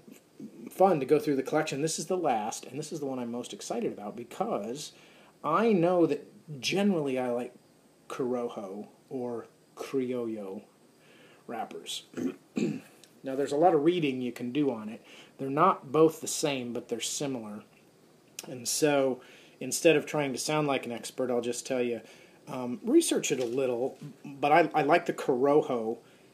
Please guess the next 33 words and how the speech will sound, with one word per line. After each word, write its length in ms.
and 140
I 40
think 240
I 60
like 220
it 80
better 240
than 160
the 40
Criollo. 640
They're 140
related. 500
One 240
is 160
like 220
a 80
crossbred 1160
tobacco, 640
and 120
one 140
is 160
a 40
more 200
pure. 400
I 80
think 380
the 80
Corojo 840
is, 500
is 140
a 80
more 240
pure, 680